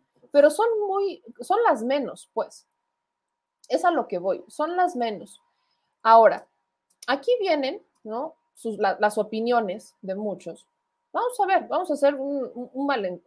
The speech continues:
un balance. Eh, Raúl Rodríguez, la consulta popular, tocar o no a los intocables. Mario Maldonado, Germán Martínez, La Libre y La Cargada contra Saldívar. Editorial Universal, cuando los abrazos no funcionan. Ricardo Rocha, amlo versus Biden.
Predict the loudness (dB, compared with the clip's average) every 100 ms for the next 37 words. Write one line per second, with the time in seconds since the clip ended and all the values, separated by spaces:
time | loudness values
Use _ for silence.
0 | -10 -4 0 0 0 -4 -8 -18 _ _
1 | _ _ _ -20 _ 0 4 6 4 2
2 | 6 6 6 4 2 2 -2 -2 -2 -4
3 | -4 -4 -2 -4 -2 0 0 0 -2 -2
4 | -2 -2 -4 -2 -2 -2 -6 -8 -8 0
5 | 2 2 0 -6 -4 -2 -2 -2 -4 -2
6 | 0 0 -2 -4 -4 -2 -4 -4 -8 -6
7 | -6 -6 -2 -2 -2 -4 -4 -4 -6 -6
8 | -6 -4 0 0 0 -6 -14 -16 -14 -12
9 | -8 -2 -2 -4 _ _ -4 -2 2 4
10 | 4 2 -2 -4 -2 -2 -2 -2 -2 -4
11 | -4 -2 -2 -2 -8 -8 -6 -6 -10 -8
12 | 2 2 2 -4 -8 _ _ _ 0 6
13 | 6 6 4 2 2 -2 -2 -4 -2 0
14 | 0 -2 -6 0 4 4 2 -4